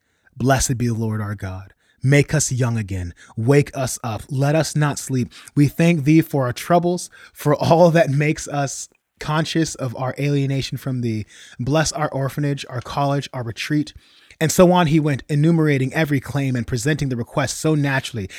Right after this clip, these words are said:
that every heart joined in the upgoing petition. The close of the prayer lingers as a memory which does not die. We close our prayer as to the words, "We have been with thee. We know it. Thou hast heard us and blessed us.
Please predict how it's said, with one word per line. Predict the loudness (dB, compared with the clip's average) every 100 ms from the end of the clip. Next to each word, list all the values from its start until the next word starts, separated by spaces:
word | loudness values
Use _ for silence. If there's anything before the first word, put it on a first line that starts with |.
| -10
that | -6 2
every | 4 4
heart | 0 0 0 0
joined | -2 0 0 -2
in | -4 -4 -4
the | -6
upgoing | -6 -6 -4 -2 -2 -4
petition. | -6 -6 -6 -6 -12 -18 _ _ -20 -8 -6
The |
close | 4 6 6
of | 4
the | -2
prayer | 0 0 0
lingers | 0 -2 0 -2
as | -2
a | -2
memory | -2 -2 -2
which | -4 -4
does | -4 -2
not | -6 -6
die. | -10 -10 -14 -18 _ _ _ _ _ _ _ _ _ _ _
We | -2
close | 0 4 4 4
our | 0
prayer | -2 0 -2 -2
as | -4 -6
to | -6
the | -4
words, | -6 -8 -10 -14
"We | -8 -6
have | -4 -4 -4
been | -4 -4
with | -6 -10
thee. | -14 -16 _ _ _
We | -6 -4
know | -2 -4
it. | -6 -14 _ _ _ -14
Thou | -8 -4 -4
hast | -6 -8
heard | -6 -6 -6
us | -8 -12 -12
and | -8 -8
blessed | -8 -8 -10 -16
us. | -20 -20